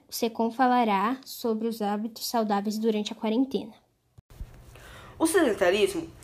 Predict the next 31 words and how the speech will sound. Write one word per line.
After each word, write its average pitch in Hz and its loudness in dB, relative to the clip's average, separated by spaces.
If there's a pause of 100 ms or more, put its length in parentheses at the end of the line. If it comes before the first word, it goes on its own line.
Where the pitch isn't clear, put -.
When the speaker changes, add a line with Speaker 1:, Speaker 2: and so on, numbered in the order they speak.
(260)
Speaker 2:
é 220 12
algo 254 8
grave 175 2 (460)
e 220 -6
que 226 -2
vem 208 6
sendo 214 0
potencializado 247 4
durante 196 2
a - -8
quarentena 208 2 (220)
e 233 4
o 226 4
problema 208 6
que 208 -2
nossa 202 6
sociedade 190 4
deve 190 6
enfrentar. 233 -2 (920)
Um - 4
dos 294 4
principais 302 6
hábitos 196 8
saudáveis 190 8
durante 214 6
a - -16
quarentena 170 4 (140)
é 240 4
o 226 8
exercício 269 4
físico. - -2